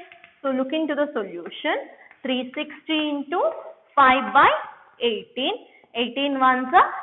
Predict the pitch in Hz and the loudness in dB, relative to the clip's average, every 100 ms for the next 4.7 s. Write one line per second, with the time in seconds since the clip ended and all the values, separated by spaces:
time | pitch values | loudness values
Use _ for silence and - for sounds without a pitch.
0 | - 226 233 226 233 233 208 - - 190 | -4 -4 -2 -4 -6 -6 -8 -10 -10 -10
1 | 196 254 339 554 - - - 269 254 247 | -6 2 2 2 -8 -16 -4 -4 0 0
2 | 254 285 277 277 240 220 - 359 659 - | 0 -4 -2 0 0 0 2 4 4 2
3 | 277 220 226 233 370 - - - _ _ | -2 0 -2 2 2 2 -4 -18 _ _
4 | 226 220 220 226 226 233 320 | -8 -8 -2 0 0 4 4